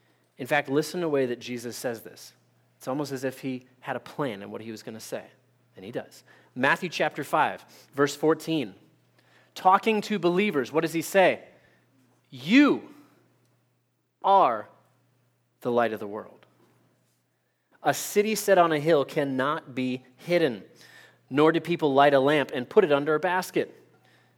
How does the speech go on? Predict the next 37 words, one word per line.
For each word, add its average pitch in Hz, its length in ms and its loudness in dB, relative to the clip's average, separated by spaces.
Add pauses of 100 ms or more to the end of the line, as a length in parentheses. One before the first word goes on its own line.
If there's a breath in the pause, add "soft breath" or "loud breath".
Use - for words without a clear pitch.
(340 soft breath)
but 170 140 8
on 175 180 6
a 165 60 2
stand, 160 560 2
and 156 340 -2
it 175 260 0
gives 147 280 0
light 143 400 4
to - 80 -4
all 131 420 4
in 123 180 -6
the 120 60 -8
house. 143 540 -2 (240 loud breath)
In 139 100 0
the 135 80 -2
same 160 380 -2
way, 151 200 6
let 156 300 4
your 160 160 0
light 131 260 0
shine 151 720 -6
before 175 500 -4
others, 156 540 -2 (400 loud breath)
so 196 160 2
that 180 160 0
they 175 120 8
may 156 200 0
see 254 380 -2
your 202 240 6
good 175 220 0
works 170 360 4
and 160 180 -2
give 151 200 0
glory 180 420 2
not 208 260 -4
to 180 100 -6
you, 127 300 -2